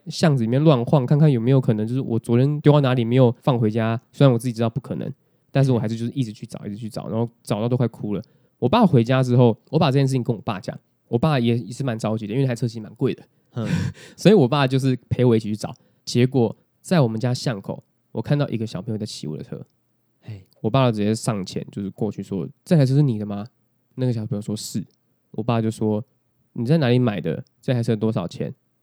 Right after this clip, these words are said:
Speaker 1: 我想要找你爸爸妈妈问清楚。”然后那个小孩子才说：“是我捡到的。”
Speaker 2: 嗯。
Speaker 1: 但是我们跟我爸心里都知道，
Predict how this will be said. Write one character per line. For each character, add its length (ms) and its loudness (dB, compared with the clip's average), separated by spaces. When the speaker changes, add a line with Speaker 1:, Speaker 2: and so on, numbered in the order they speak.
Speaker 1:
我 120 -2
想 140 0
要 100 0
找 160 -2
你 60 0
爸 100 -4
爸 120 -6
妈 100 -6
妈 100 -8
问 160 2
清 200 -10
楚。” 200 -10
然 100 -6
后 40 -2
那 80 0
个 60 -2
小 140 -6
孩 80 -8
子 80 -10
才 160 -10
说 320 -4
：“是 280 -6
我 260 -10
捡 240 -14
到 100 -8
的。” 80 -16
Speaker 2:
嗯。 80 -12
Speaker 1:
但 140 2
是 100 -2
我 160 -2
们 140 -8
跟 120 -2
我 60 -4
爸 180 -4
心 220 -6
里 80 -6
都 120 -6
知 120 -12
道， 220 -4